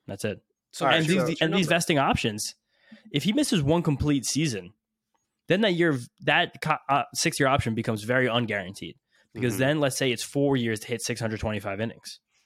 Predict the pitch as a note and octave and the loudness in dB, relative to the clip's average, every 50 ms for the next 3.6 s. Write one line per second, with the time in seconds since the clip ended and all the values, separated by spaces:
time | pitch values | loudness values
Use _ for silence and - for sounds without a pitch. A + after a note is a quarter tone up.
0 | _ _ _ _ _ _ _ _ _ _ - D3 E3+ G#3 - G#3 F#3+ G3 G#3+ A#3 | _ _ _ _ _ _ _ _ _ _ -4 -4 -4 -2 -2 -2 -2 0 0 -2
1 | - - A3+ A3 A3+ C4+ D#4 G#4 G3+ E3+ C3+ A#2 A#2+ A2+ A2 A2 G#2+ - A2 G#2+ | -2 -2 0 0 2 2 2 2 2 2 2 2 2 2 0 0 -2 -2 -4 -2
2 | G#2+ G#2 - - G#2 - - A2 G#2 - G#2+ G#2 G2+ G2 G2 G2 - - - - | -2 -4 -2 -4 -4 -4 -4 -8 -6 -6 -6 -6 -6 -8 -8 -8 -10 -10 -12 -12
3 | C3 - - G#3+ A3 C#3+ F3 E3+ - A#3 G#3+ | -10 -4 -2 -2 -2 -2 -4 -6 -8 -10 -12